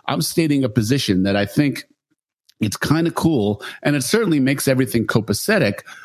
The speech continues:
when everybody's got a different thing, right? So, you know,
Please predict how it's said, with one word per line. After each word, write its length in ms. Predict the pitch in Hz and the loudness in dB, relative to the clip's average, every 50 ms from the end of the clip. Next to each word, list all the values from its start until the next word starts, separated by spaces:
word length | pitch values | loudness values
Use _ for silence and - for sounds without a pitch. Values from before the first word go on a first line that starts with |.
| - _ - | -12 _ -2
when 160 | 110 120 117 - | 0 0 0 0
everybody's 520 | 117 107 113 127 120 104 101 101 101 98 | 0 0 2 2 2 2 2 2 0 0
got 140 | - 107 92 | 0 0 0
a 40 | 95 | 0
different 320 | 87 90 85 - 85 78 - | 0 -2 -2 -2 -2 -2 0
thing, 160 | 143 - - - _ _ | 0 -2 -2 -6 _ _
right? 260 | - - 98 117 127 | -4 -2 -2 -2 -2
So, 400 | - - 98 98 98 98 98 87 - - - - _ _ - - _ _ | -2 -2 0 0 2 2 0 -2 -6 -10 -20 -20 _ _ -20 -20 _ _
you 80 | - 120 | 0 2
know, 320 | 101 92 92 92 92 85 | 2 2 2 2 0 -2